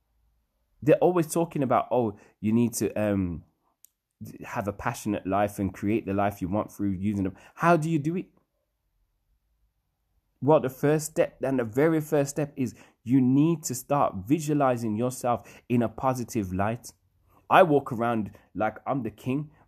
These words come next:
Obviously, I'm saying king mindset. I walk around in my mind, I'm a king. There's no less that I could be. I have to, I have to show that. I have to promote that. And one day you're all gonna see exactly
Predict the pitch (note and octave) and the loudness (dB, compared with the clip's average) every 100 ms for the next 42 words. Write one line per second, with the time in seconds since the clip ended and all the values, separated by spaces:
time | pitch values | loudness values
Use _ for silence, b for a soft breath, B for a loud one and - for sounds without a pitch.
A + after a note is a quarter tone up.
0 | - - G#2 G2+ - G2+ G2+ G2 G#2+ - | -20 -12 -6 -6 0 0 2 0 -2 0
1 | A#2 A2+ G2 A2+ C3 - B B _ B2+ | 2 2 4 2 0 -6 B B _ 2
2 | D3+ D3+ D3+ C3 B2+ A#2 - C#3 C#3 C#3 | 4 2 -2 -2 0 0 0 4 4 4
3 | C3+ A#2+ - B2+ A#2 G#2 - G#2+ A2 - | 2 0 -2 -2 -2 -2 -6 -4 -4 -8
4 | _ _ _ _ _ _ _ _ _ _ | _ _ _ _ _ _ _ _ _ _
5 | _ _ _ _ _ _ _ _ _ _ | _ _ _ _ _ _ _ _ _ _
6 | _ _ _ - A#2+ A2+ C3+ B2 B2 - | _ _ _ -2 2 4 4 4 2 -2
7 | - A2+ - E2 G2+ A2 b b - G#2 | -10 -10 -10 -8 -6 -8 b b -12 -10
8 | - A#2 D3 - A2 F2 - - - A#2+ | -4 -4 -4 -6 -6 -6 -14 -20 -10 -8
9 | B2 D#3+ D#3+ - - B2+ B2 G#2+ G2+ B | 0 0 0 -10 -4 0 2 0 -2 B
10 | B - A2 B2 - G#2+ G2+ F#2+ G#2 G#2 | B -8 -4 -4 -4 -6 -2 -2 -2 -4
11 | B B - G#2 B2 D#3 B2+ A#2+ A#2 A2 | B B -6 0 2 2 2 0 0 -2
12 | - B2 C3+ B2+ A#2 - G#2 b b _ | 0 0 0 -2 -4 -6 -8 b b _
13 | G2+ E2+ E2+ A2 A#2 - F#2 | -8 -6 -4 -2 -4 -8 -8